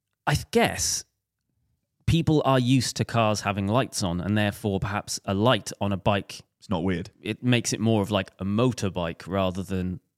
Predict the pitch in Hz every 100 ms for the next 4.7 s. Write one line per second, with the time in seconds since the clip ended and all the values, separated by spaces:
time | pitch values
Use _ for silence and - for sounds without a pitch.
0 | _ - 90 90 - 95 - 92 - -
1 | - 92 - - _ _ 98 92 98 -
2 | - 98 92 85 - 120 120 - 147 135
3 | 120 - 117 104 95 87 92 90 90 _
4 | _ _ 110 - 117 98 92